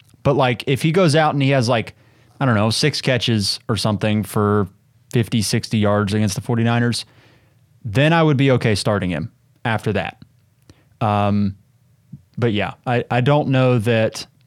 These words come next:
off of this week we should overreact, but fifteen targets for a hundred yards, that is definitely something to write home about. So he's our number three waiver wire ad.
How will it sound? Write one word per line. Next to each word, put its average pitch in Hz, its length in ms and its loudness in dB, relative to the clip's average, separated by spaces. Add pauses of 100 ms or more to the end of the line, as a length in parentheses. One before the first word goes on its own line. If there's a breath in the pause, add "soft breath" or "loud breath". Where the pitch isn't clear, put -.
(1160)
off 117 240 0
of 104 420 -2
this 113 280 -2
week 113 260 -2
we 113 80 0
should 104 180 -4
overreact, 131 680 0
but - 140 -6 (100)
fifteen 139 420 -2
targets 101 320 0
for - 120 -6
a - 20 -2
hundred 95 180 -2
yards, 90 240 -6
that 110 160 -2
is 98 140 -4
definitely 101 460 -2
something 98 520 -4 (480 soft breath)
to 107 140 -4
write 101 180 -2
home 92 160 -2
about. 90 340 -6
So 113 140 -4
he's 101 160 -2
our 95 80 -2
number 95 220 -4
three 95 180 -8
waiver 87 320 -6
wire 82 240 -4
ad. 82 240 -6